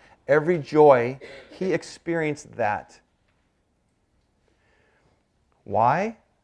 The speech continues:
To identify with you. We talk a lot about the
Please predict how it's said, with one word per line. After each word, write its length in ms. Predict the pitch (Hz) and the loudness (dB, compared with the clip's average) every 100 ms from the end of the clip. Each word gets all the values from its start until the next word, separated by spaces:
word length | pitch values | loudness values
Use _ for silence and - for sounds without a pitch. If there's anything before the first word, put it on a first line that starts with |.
| _ | _
To 140 | - | -12
identify 720 | 127 107 101 135 156 - 123 113 | -12 -10 -6 -4 -4 -2 0 0
with 260 | 107 - | -6 -12
you. 280 | 104 95 92 _ _ _ _ _ _ _ _ _ _ _ _ 120 _ - | -14 -14 -16 _ _ _ _ _ _ _ _ _ _ _ _ -20 _ -8
We 160 | 151 | -6
talk 360 | 196 - 240 240 | -6 -2 -2 0
a 80 | 139 | -2
lot 400 | 120 123 143 - | 2 2 2 -2
about 520 | 123 123 120 - 113 | -4 -2 -2 -6 -8
the 200 | 120 117 | -4 -4